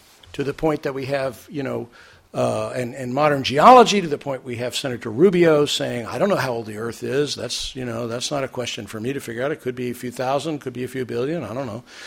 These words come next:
Um, uh, and <clears throat> they're now tackling human reproductive biology, as we learned in the last, uh, election, you know, and, and I mean, there's a very, and, and, you know, this is, this is, this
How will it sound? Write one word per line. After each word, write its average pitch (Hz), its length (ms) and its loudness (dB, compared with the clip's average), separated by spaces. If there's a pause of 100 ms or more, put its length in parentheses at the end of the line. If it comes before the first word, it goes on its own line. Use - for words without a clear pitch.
(480)
Um, 127 480 2 (640)
uh, 135 360 -2
and 156 360 0
<clears throat> 160 280 2
they're 151 280 4
now 156 340 10 (300)
tackling 165 560 6
human 165 320 4
reproductive 165 640 8
biology, 156 560 6
as 165 160 0
we 135 100 0
learned 135 300 2
in 117 100 -2
the 113 80 -6
last, 113 400 -4 (560)
uh, 135 180 0
election, 196 600 8
you 190 100 6
know, 151 200 4
and, 170 100 2
and 143 200 -2
I 165 180 4
mean, 190 160 4
there's 214 240 4
a 240 40 0
very, 254 300 2
and, 220 200 2
and, 214 280 2
you 269 80 2
know, 226 100 2
this 208 200 -2
is, 214 280 -4
this 220 240 -2
is, 180 140 -8
this 233 300 2